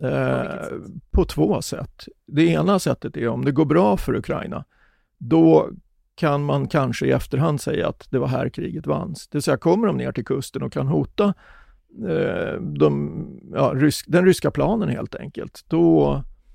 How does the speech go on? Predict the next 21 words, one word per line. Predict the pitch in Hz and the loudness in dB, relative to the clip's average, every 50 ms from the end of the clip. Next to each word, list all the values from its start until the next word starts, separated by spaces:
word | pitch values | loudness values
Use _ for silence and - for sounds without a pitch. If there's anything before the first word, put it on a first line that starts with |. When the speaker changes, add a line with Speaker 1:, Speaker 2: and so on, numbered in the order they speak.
| - - - _ _ _ | -20 -20 -20 _ _ _
Speaker 2:
då | - 156 156 | -6 -6 -6
kan | - - - - | -4 -4 -4 -2
man | 156 143 131 | -2 -2 -2
nog | - - - - | -4 -4 -6 -4
se | - - - | -4 -4 -4
att | - - - | -4 -4 -4
det | - 135 | -2 0
här | 151 139 131 | 0 0 0
var | 123 - 143 | -2 -2 -4
en | 160 | -4
avgörande | 165 - 151 127 127 127 135 - - - - - _ _ _ - | -4 -4 -4 -4 -4 -4 -4 -6 -6 -8 -10 -12 _ _ _ -8
punkt. | 160 - - - - - - _ - | -8 -8 -8 -10 -14 -18 -20 _ -2
Inte | - 170 170 143 - - 190 202 190 180 - | 2 2 2 2 2 2 4 4 4 4 4
den | 147 165 165 | 2 2 2
enda | 156 143 139 139 147 | 2 2 0 0 -2
chansen | - 156 147 139 - 151 117 | -2 -2 -2 -2 -4 -6 -6
för | 123 | -4
Ukraina, | 139 - 143 147 - 175 202 202 | -4 -2 -2 -2 0 -2 -2 -2
men | 165 170 202 | -2 -2 -2
den | 185 156 | -2 0
bästa, | 151 143 127 - - - - - | 0 -2 -2 -4 -12 -14 -14 -16